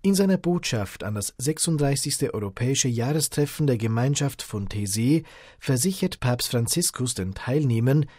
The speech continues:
seine Solidarität und erinnert an die Zusammenkunft vor einem Jahr, das in Rom stattgefunden hatte. Der Ort des diesjährigen Treffens sei bedeutsam, so der Papst in seiner Botschaft. Es handelt sich um die französische Stadt Straßburg.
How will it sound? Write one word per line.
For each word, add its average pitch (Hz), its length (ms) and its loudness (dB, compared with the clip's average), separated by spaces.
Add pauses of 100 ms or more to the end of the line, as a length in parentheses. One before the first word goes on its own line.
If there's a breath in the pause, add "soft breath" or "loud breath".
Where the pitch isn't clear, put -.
(160 loud breath)
seine 160 280 2
Solidarität 156 920 0 (220 soft breath)
und 123 160 0
erinnert 131 440 0
an 143 60 0
die 151 120 2
Zusammenkunft 147 680 -2
vor - 160 -4
einem 127 240 0
Jahr, 113 400 -2
das - 180 -6
in 135 120 -2
Rom 131 180 0
stattgefunden 104 840 -6
hatte. 107 420 -2 (560)
Der - 200 -8
Ort 135 280 -2 (260 soft breath)
des 139 180 0
diesjährigen 110 640 -2
Treffens 151 440 0 (160 soft breath)
sei 156 160 2
bedeutsam, 135 840 0
so - 160 -6
der 85 140 -4
Papst 92 360 -4
in 101 100 -4
seiner 98 220 -2
Botschaft. 101 600 -4 (240)
Es - 160 -6
handelt 147 240 2
sich - 240 0 (180 soft breath)
um 160 140 0
die 160 100 0
französische 151 720 0
Stadt 151 320 -4
Straßburg. 113 800 -4